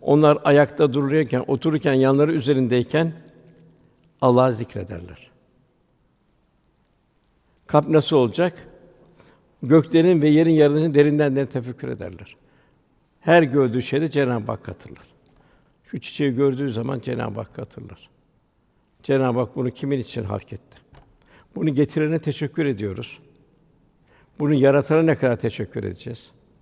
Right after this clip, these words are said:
Yaratan yaratmasaydı getiren ge-, getirebilir miydi? Kula teşekkür edilecek fakat Cenab-ı Hak unutulmayacak. Cenab-ı Hak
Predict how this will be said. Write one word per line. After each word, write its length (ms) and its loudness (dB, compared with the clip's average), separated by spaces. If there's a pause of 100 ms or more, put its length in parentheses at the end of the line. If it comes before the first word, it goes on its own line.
(1000)
Yaratan 360 2
yaratmasaydı 840 0
getiren 480 -2
ge-, 160 -6
getirebilir 580 -6
miydi? 300 -12 (2500)
Kula 320 2
teşekkür 480 0
edilecek 600 -4 (560)
fakat 360 -2
Cenab-ı 360 0
Hak 140 -6
unutulmayacak. 640 -12 (500)
Cenab-ı 420 2
Hak 120 -2